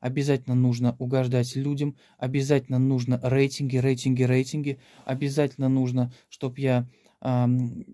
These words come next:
заинтересовывать, поднимал обязательно острые темы. У меня должны быть, а, такие острые объявления. А, сегодня пандемия.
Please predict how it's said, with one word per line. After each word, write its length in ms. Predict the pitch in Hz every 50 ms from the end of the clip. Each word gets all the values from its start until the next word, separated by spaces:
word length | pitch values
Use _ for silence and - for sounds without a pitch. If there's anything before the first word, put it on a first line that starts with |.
| - - -
заинтересовывать, 920 | 123 139 127 143 139 123 - 143 139 127 - - 143 135 127 131 139 131 -
поднимал 460 | - 135 123 139 143 139 139 135 135
обязательно 440 | 135 135 135 131 135 131 127 127 120 -
острые 400 | 139 135 127 - 139 135 135 127
темы. 500 | 127 - - 139 127 123 131 135 127 123 - - - - _
У 60 | - 131
меня 140 | 135 135 127
должны 240 | 139 135 135 147 135
быть, 220 | 139 131 127 - _ _ _ _ _
а, 320 | - 127 123 - - 110 -
такие 440 | - 135 123 - 147 135 131 120 - _ _
острые 440 | 165 160 151 - - 143 135 131 120
объявления. 920 | 127 131 123 131 135 135 123 123 127 127 131 127 123 131 135 139 139 135 - _ _ _ - _
А, 160 | - 117 113 -
сегодня 580 | - - - - 139 123 131 131 127 120 143 131
пандемия. 720 | - 147 135 131 127 151 156 151 147 131 120 107 98